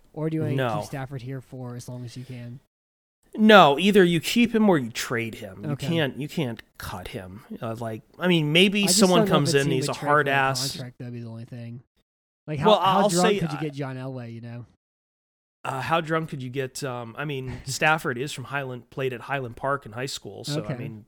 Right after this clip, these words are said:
Speaker 2: go get Jerry on the line. He needs a quarterback.
Speaker 1: Yeah, that's true.
Speaker 2: Um, he is more movable than Matt Ryan, I'll just say that much, 'cause
Speaker 1: Yeah.
Speaker 2: Matt Ryan's hit is something like fifty million.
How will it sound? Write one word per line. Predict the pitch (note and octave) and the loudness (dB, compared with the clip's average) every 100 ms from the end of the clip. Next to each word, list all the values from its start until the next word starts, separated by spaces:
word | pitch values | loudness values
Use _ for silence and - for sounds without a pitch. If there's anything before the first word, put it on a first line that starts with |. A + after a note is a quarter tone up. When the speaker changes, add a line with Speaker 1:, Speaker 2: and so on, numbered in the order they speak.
| _ | _
Speaker 2:
go | A#2+ B2+ | -10 -10
get | C3+ C#3+ | -8 -10
Jerry | B2 A#2+ C#3+ D#3 A2 | -8 -6 -4 -2 -4
on | G#2+ | -8
the | |
line. | G#2 G#2 G#2 G#2 G#2 _ _ _ | -12 -12 -14 -16 -20 _ _ _
He | B2 | -10
needs | D3 C3 | -8 -10
a | |
quarterback. | - G#2 G#2 C#3 | -14 -14 -10 -6
Speaker 1:
Yeah, | C3+ C3+ | -6 -6
that's | C#3 - | -6 -8
true. | C#3+ C3+ B2 - | -8 -8 -12 -2
Speaker 2:
Um, | E3 E3 E3+ E3+ E3+ G3 - | 2 2 2 -4 -10 -14 -8
he | G3+ A3+ | -4 0
is | B3 G#3 D#3+ D#3 | 0 -2 -4 -8
more | D3+ D#3+ F#3+ | -6 0 0
movable | E3 E3+ D#3+ E3 D3+ | 0 -2 -2 -2 -2
than | C#3 C3+ A#2+ | -2 -4 -4
Matt | B2 A#2 | -6 -6
Ryan, | G#2+ B2+ A#2+ A2 | -6 -6 -6 -8
I'll | G#2+ | -10
just | A#2 - | -8 -8
say | A2 | -8
that | G#2 A2+ | -10 -12
much, | G2 A2 - | -12 -14 -10
'cause | C3+ | -8
Speaker 1:
Yeah. | |
Speaker 2:
Matt | B2 A#2+ | -8 -8
Ryan's | A#2 A#2 A2+ A#2 A2+ | -6 -6 -8 -10 -10
hit | - A#2+ | -8 -10
is | G#2+ - | -8 -10
something | A#2 G#2+ | -10 -12
like | G#2 | -16
fifty | - - C3 B2+ | -12 -10 -8 -10
million. | F#2+ D#2 A#2 C3+ | -14 -16 -16 -18